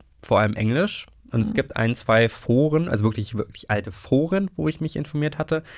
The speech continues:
Speaker 1: Da gab's alle Hobbyleute, junge Leute, auch, äh, ältere Leute. Ja, könnt ihr euch vorstellen, selbst Leute, die irgendwie ihre Modelleisenbahn filmen und das als größeres Hobby schon seit zwanzig, dreißig Jahren machen. Und alle haben sich da vernetzt.
Speaker 2: Cool.
Speaker 1: Das war das Amateurfilmforum.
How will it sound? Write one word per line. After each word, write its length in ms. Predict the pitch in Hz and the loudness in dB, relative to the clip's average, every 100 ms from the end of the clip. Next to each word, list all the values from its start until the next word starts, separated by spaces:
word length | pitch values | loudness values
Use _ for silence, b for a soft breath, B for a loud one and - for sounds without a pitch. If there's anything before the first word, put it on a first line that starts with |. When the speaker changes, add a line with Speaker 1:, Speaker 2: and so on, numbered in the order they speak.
| B | B
Speaker 1:
Da 100 | B | B
gab's 240 | - 110 - | 2 2 2
alle 300 | - 101 95 | 2 2 4
Hobbyleute, 540 | 123 120 113 113 113 | 4 4 6 6 4
junge 240 | 107 110 110 | 2 4 4
Leute, 540 | 104 104 104 104 101 b b b b b | 6 4 4 0 -2 b b b b b
auch, 340 | - 107 101 - | 2 4 4 2
äh, 260 | - 104 - | 2 2 6
ältere 360 | 143 143 127 | 4 4 6
Leute. 760 | 123 120 120 120 - 123 117 113 b b b b b b - | 8 8 8 6 4 4 4 4 b b b b b b -8
Ja, 80 | 107 | -4
könnt 160 | - | 2
ihr 40 | 127 | 4
euch 60 | |
vorstellen, 220 | 123 120 107 | 4 4 6
selbst 240 | 120 - | 4 4
Leute, 260 | 110 120 117 | 4 6 4
die 140 | 110 | 2
irgendwie 300 | - 110 107 | 4 4 4
ihre 160 | 107 101 | 4 4
Modelleisenbahn 800 | 101 95 92 95 95 101 95 | 4 4 4 2 -2 0 0
filmen 520 | 95 - 120 110 98 98 | 0 2 6 6 6 4
und 80 | |
das 160 | 104 - | 0 0
als 460 | - 101 - - - _ _ - | 0 0 -2 -14 -16 _ _ 0
größeres 580 | 117 120 131 - 110 - | 6 6 6 2 -4 2
Hobby 380 | 120 113 95 90 | 4 6 2 0
schon 180 | - 113 | -4 2
seit 180 | 101 - | 2 0
zwanzig, 420 | - 120 113 107 | 2 2 4 0
dreißig 420 | - 110 107 107 | 2 4 2 2
Jahren 240 | 110 107 104 | 4 4 4
machen. 200 | 98 - | -2 -4
Und 100 | - | 2
alle 160 | 170 | 2
haben 80 | 170 | 2
sich 80 | 156 | 2
da 100 | 139 | 0
vernetzt. 560 | - 110 147 - - - b b | 2 4 6 6 4 0 b b
Speaker 2:
Cool. 120 | 359 | -2
Speaker 1:
Das 160 | 339 196 | 0 4
war 60 | 113 | 4
das 200 | 113 - - | 4 0 0
Amateurfilmforum. 1160 | 120 113 - 165 - 95 - 101 104 139 185 | 2 4 4 4 4 0 2 4 4 4 0